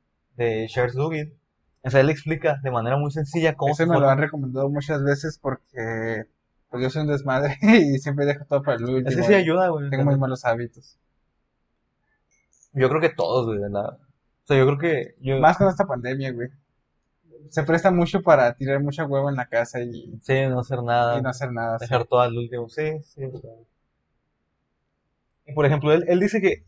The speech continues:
Speaker 1: hay un ciclo del hábito, ¿no?
Speaker 2: Ajá.
Speaker 1: O sea, tenemos lo que es la señal,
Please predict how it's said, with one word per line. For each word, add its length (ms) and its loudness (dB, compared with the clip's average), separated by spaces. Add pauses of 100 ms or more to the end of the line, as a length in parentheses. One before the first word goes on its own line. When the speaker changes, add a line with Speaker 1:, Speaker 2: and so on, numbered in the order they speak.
Speaker 1:
hay 160 4
un 80 0
ciclo 320 0
del 140 2
hábito, 280 0
¿no? 260 -10
Speaker 2:
Ajá. 360 -8
Speaker 1:
O 120 -10
sea, 180 -4
tenemos 340 0
lo 100 0
que 60 0
es 80 0
la 80 -2
señal, 440 0